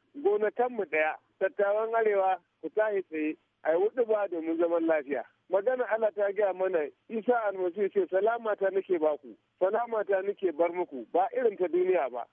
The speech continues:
Yohana Sura sha bakwai, aya ashirin da bakwai. Yanzu ko tafiya mutum zai, yana ta fargaba,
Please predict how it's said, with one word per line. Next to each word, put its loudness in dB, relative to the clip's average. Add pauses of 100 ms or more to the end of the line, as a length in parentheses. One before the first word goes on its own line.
(180)
Yohana 2
Sura 2
sha 0
bakwai, 0
aya 2
ashirin -2
da 4
bakwai. -2 (300)
Yanzu 0
ko 2
tafiya -2
mutum -2
zai, 2 (160)
yana 2
ta 0
fargaba, 0